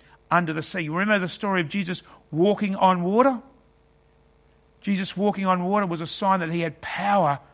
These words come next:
over evil. For many Jewish people, they are cons-,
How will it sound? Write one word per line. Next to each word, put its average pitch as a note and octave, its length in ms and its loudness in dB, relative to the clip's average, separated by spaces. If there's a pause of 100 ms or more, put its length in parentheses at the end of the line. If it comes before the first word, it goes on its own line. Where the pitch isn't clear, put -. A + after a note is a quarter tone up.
(220)
over C#3+ 260 -4
evil. C3 360 -8 (920)
For E3+ 120 -2
many G#3 200 4
Jewish G#3 340 0
people, G3+ 280 -2
they E3+ 240 4 (240)
are E3+ 100 2
cons-, - 460 -8